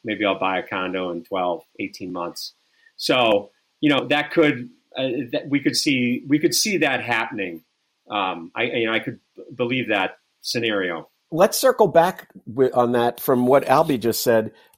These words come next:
Speaker 2: Early in twenty twenty-one, um,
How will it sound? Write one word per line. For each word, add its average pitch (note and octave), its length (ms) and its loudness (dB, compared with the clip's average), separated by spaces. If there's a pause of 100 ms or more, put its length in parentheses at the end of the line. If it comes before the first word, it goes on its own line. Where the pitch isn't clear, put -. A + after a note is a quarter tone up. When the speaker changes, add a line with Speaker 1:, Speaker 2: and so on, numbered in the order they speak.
(100)
Speaker 2:
Early E3+ 400 10
in A#2+ 180 4
twenty A#2+ 540 0 (120)
twenty-one, G2+ 760 0 (500)
um, A2 360 0